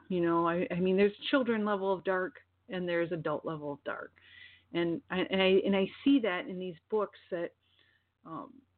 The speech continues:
people like to be scared. They like the, the Hookman stories and the, you know, the, the stories that we pass on. And it's just, it, it's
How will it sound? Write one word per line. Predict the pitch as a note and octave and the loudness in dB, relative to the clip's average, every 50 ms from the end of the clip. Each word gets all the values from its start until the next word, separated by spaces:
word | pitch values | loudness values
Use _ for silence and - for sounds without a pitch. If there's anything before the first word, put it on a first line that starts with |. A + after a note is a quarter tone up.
| _ _ _ | _ _ _
people | - - C#4 - D4 C#4 | -8 -8 -6 -2 0 2
like | C4+ C4 B3+ | 2 2 2
to | - C4 | 0 -2
be | A#3+ B3+ A#3+ - - - | -2 -2 -4 -6 -10 -8
scared. | - G#3+ G3 F#3 - - - - _ _ _ - | -6 -4 -4 -4 -4 -8 -10 -14 _ _ _ -8
They | - F3+ | -6 -4
like | E3+ F3 F3 F#3+ F#3+ _ - | -2 -2 -2 -2 -4 _ 0
the, | F#3+ F3 E3+ E3+ F3 E3+ _ - | 0 2 2 2 0 -2 _ -8
the | D#3+ | -4
Hookman | - - B3+ - - A3 G#3 G3+ F#3+ F#3 F3 D#3+ - _ | 0 0 0 0 0 -2 -2 -2 -2 -4 -6 -8 -8 _
stories | - F#3+ F3 E3+ E3+ E3+ E3 E3 E3 D#3 D3+ D#3 D#3 D#3 D#3 D3+ - | -4 -2 0 0 -2 -4 -4 -6 -8 -10 -10 -10 -10 -12 -12 -14 -14
and | - C#3+ - - - - - | -16 -16 -16 -16 -18 -20 -20
the, | - - - _ _ - - - - - _ _ _ _ - - - - | -20 -20 -20 _ _ -20 -20 -20 -20 -20 _ _ _ _ -20 -20 -18 -16
you | - - | -14 -14
know, | - - | -10 -8
the, | - - - - - - _ _ _ _ _ | -8 -8 -8 -10 -12 -16 _ _ _ _ _
the | - G3+ G3+ - | -6 -6 -6 -2
stories | - B3+ A#3 A3+ A3+ G#3 | 0 2 2 4 2 0
that | G#3 F#3+ F3+ | -2 -4 -4
we | G3+ G3+ | -4 -6
pass | - - F3+ F3 F3 F3 - - | -6 -8 -8 -8 -8 -8 -10 -12
on. | E3+ E3 D#3 D3+ D3 C#3+ D3+ D3+ - _ _ _ _ - - - | -10 -10 -10 -10 -10 -12 -16 -20 -20 _ _ _ _ -20 -16 -10
And | F3 F3 F3 F3 E3+ E3 E3+ D3+ - _ _ _ _ _ _ _ _ _ _ _ _ _ _ _ _ _ _ _ _ _ _ _ _ _ _ _ _ _ _ _ _ _ _ _ _ _ _ _ _ _ - | -8 -6 -6 -6 -6 -8 -10 -14 -16 _ _ _ _ _ _ _ _ _ _ _ _ _ _ _ _ _ _ _ _ _ _ _ _ _ _ _ _ _ _ _ _ _ _ _ _ _ _ _ _ _ -2
it's | A#3 G#3+ - - | -2 -2 -2 -2
just, | C#4 - - - _ _ _ - | -6 -6 -6 -8 _ _ _ 0
it, | B3 A3+ - - _ _ - | 0 0 -2 -4 _ _ -2
it's | C#4 C4+ | -2 -2